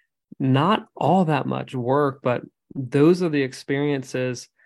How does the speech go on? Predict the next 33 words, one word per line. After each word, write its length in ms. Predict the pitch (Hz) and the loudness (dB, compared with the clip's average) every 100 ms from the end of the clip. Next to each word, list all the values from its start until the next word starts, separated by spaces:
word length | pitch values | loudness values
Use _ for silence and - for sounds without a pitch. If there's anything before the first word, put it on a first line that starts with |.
| _ _ _ | _ _ _
you 80 | 143 | -6
know, 80 | 127 | -2
I 80 | 127 | -2
look 260 | 139 131 | -2 -4
back 260 | - 127 127 | -2 -2 -2
on 200 | 135 120 | -6 -6
too, 520 | - 151 165 131 120 - _ | -4 -2 0 -2 -4 -12 _
um, 520 | 127 120 117 117 113 - | -10 -8 -8 -10 -10 -4
Adam, 300 | 127 127 127 | -2 0 2
not 180 | 127 139 | 2 2
only 240 | 143 131 | 2 2
from, 440 | 127 135 127 123 - _ _ _ _ | 0 0 0 -2 -8 _ _ _ _
you 80 | 135 | -4
know, 140 | 123 123 | -2 -4
what 360 | - 127 135 | -6 -2 0
we 100 | 143 | 2
experience 640 | 127 - - 135 123 113 - | 0 -4 -6 -4 -4 -8 -6
now, 400 | 120 143 131 120 | -2 -2 -2 -4
but 360 | 120 131 123 _ _ _ - | -2 -2 -2 _ _ _ -8
the 60 | |
times 480 | - 135 143 156 151 | -6 -4 -2 -2 -4
when 440 | 135 131 127 123 120 _ _ - | -4 -2 -4 -6 -10 _ _ -10
you 180 | 139 | -6
really 460 | 127 127 135 147 147 | -4 -2 2 4 2
felt 560 | 143 - 131 131 131 - _ _ _ _ - | 0 -6 -4 -4 -8 -18 _ _ _ _ -8
immersed 540 | 143 131 131 135 - | -2 0 0 -2 -4
in 180 | 139 123 | -4 -4
nature 560 | 120 123 - 165 170 165 - | -4 -6 -2 -2 -2 -6 -8
as 140 | 123 | -6
a 60 | 123 | -6
kid, 540 | - 135 127 156 202 _ _ _ _ - | -4 -2 0 0 -2 _ _ _ _ -4
to 120 | 143 | 0
me, 500 | 123 127 147 202 | 0 0 0 0